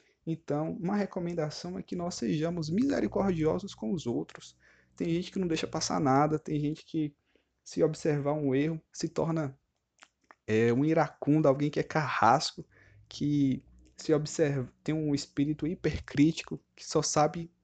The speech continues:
prestar atenção nos erros dos outros, mas quando se trata do seu viver,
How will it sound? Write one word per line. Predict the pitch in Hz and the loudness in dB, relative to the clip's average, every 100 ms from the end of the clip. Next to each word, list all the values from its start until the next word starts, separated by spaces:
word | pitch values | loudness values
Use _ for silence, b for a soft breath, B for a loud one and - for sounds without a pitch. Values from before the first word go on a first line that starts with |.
| - | 0
prestar | 151 156 - 147 | 0 0 0 0
atenção | 143 151 135 - | 0 -2 -2 -4
nos | 151 160 127 | -2 -2 0
erros | 135 170 170 | 2 2 0
dos | 147 131 | -4 -2
outros, | 127 143 139 147 | -2 -2 -4 -10
mas | 143 139 | -6 -6
quando | - 151 147 | -6 -8 -6
se | - | -8
trata | 151 - 131 139 151 - b b b b b b _ | -6 -2 0 -2 -8 -12 b b b b b b _
do | - 131 | -8 -6
seu | - 139 143 131 - _ _ _ _ - | 0 2 2 0 -4 _ _ _ _ -12
viver, | 139 165 147 127 131 165 185 | -2 0 0 2 2 2 0